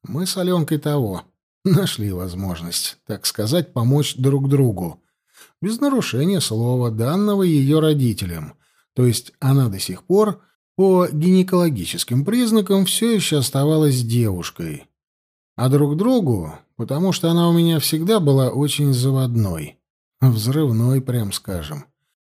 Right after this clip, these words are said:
Так что ей точно было не менее, а как бы не более сложно, чем мне.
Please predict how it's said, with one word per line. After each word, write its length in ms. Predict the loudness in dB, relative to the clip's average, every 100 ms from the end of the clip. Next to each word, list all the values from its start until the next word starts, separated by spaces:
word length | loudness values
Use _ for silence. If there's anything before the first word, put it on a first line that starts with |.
| _ _
Так 220 | -8 -6
что 180 | -8 -2
ей 280 | 2 2 2
точно 520 | 0 0 2 0 2
было 240 | 4 4
не 200 | 4 6
менее, 500 | 6 6 6 4 2
а 180 | -2 -8
как 260 | -4 -2 0
бы 120 | 2
не 100 | 4
более 400 | 4 4 4 2
сложно, 640 | 2 2 2 0 -6 -8
чем 260 | -4 0 2
мне. 480 | 4 4 2 -2